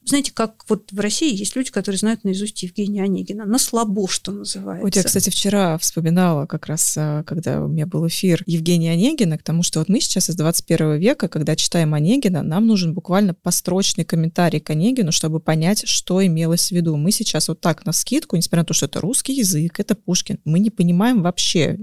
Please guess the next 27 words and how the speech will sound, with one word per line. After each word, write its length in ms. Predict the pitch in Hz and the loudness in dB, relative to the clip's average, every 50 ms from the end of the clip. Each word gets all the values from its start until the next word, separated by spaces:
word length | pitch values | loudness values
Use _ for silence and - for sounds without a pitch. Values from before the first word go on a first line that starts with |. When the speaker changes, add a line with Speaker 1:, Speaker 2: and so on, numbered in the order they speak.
| 202 - - | -10 -8 -6
Speaker 2:
о 180 | 85 78 - - | -4 -2 -2 -2
чем 240 | - - 170 151 | 0 0 0 2
там 160 | - 151 147 147 | 2 -2 -2 0
было 140 | 143 147 | 2 2
написано. 600 | 151 156 156 - - 247 294 - - 226 208 196 190 _ - | 2 2 0 -2 -2 -4 -2 0 2 2 2 2 2 _ 0
А 280 | 170 170 165 156 143 - | 0 2 2 2 0 -2
современники 640 | - - - 151 156 151 185 277 381 381 - - 233 | -2 -2 -2 -2 0 2 2 2 2 0 0 -2 -4
Пушкина, 500 | - - 220 202 - - 175 151 139 147 - | 0 0 0 0 2 0 0 0 0 -2 0
они 220 | - 165 165 185 196 | 0 2 2 4 2
читали, 380 | - - - 220 269 302 254 | 0 -2 0 0 0 2 2
им 100 | 160 156 - | 0 0 -2
все 480 | - - - - - 220 294 330 302 _ - | -2 -2 0 0 0 0 -2 -2 -6 _ -2
было 240 | - 208 240 262 233 | 0 0 0 0 -2
понятно, 560 | - - 214 208 202 190 170 139 - - 156 | -2 0 2 2 4 4 2 0 -2 -4 -4
что 180 | - - - 151 | -4 -2 -4 -6
Пушкин 380 | - - 277 - - - 170 | -4 -2 -4 -2 0 0 -2
хотел 300 | - - 156 - - 196 | 0 -2 -4 -2 0 0
сказать. 520 | 208 - - - 196 190 190 143 165 - - | 0 0 0 0 0 2 2 0 -2 -2 -4
Это 140 | - 180 196 | -2 0 0
сейчас 140 | 180 190 - | 0 0 -2
к 260 | - _ - - - | -4 _ -16 -16 -6
тому, 200 | - 196 220 320 | -2 -2 -2 0
что 320 | - - - 190 170 - - | -2 0 2 2 2 2 0
мы 200 | - 156 170 202 | -2 2 2 2
сидим, 400 | 196 - 214 180 190 220 302 381 - _ - | 2 2 0 2 2 2 2 0 -2 _ -4
один, 380 | 170 160 170 185 151 220 196 - | -2 2 4 2 2 2 -4 -4
э, 100 | - 143 | -6 -6